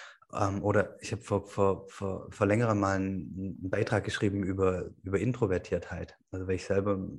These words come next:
introvertiert bin und hab dann geschrieben, ich möcht-,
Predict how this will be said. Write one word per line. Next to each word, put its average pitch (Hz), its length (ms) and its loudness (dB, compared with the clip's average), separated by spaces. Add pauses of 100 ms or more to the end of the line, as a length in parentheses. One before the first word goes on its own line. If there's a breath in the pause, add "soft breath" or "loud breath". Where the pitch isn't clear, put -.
(120)
introvertiert 113 640 0
bin 104 320 2 (380 loud breath)
und 95 180 -6
hab 98 100 -8
dann 98 140 0
geschrieben, 104 280 -2
ich 101 60 -4
möcht-, 98 220 -2